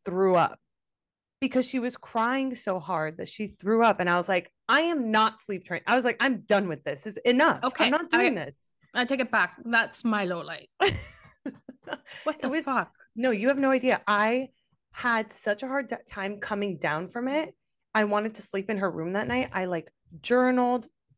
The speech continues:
Speaker 1: <laughs> I journaled to try to calm down. I tried to meditate.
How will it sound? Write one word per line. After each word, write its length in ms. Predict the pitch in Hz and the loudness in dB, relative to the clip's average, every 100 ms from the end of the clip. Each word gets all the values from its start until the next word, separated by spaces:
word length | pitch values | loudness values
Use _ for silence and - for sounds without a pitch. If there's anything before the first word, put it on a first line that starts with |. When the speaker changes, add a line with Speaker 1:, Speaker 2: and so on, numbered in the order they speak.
| _ _ _ - | _ _ _ -12
Speaker 1:
<laughs> 520 | 254 - - - - | -12 -12 -20 -20 -6
I 100 | 190 | -6
journaled 720 | 165 - 226 247 262 262 254 - | -4 -2 2 4 4 4 0 -8
to 100 | 196 | -10
try 200 | - 190 | -2 -2
to 80 | 190 | -2
calm 280 | - 170 | -6 -8
down. 400 | 170 214 226 233 - | -2 0 0 0 -4
I 80 | 190 | -8
tried 220 | 190 185 | -8 -10
to 80 | 170 | -4
meditate. 560 | 170 202 233 - 247 | 0 0 0 -2 -4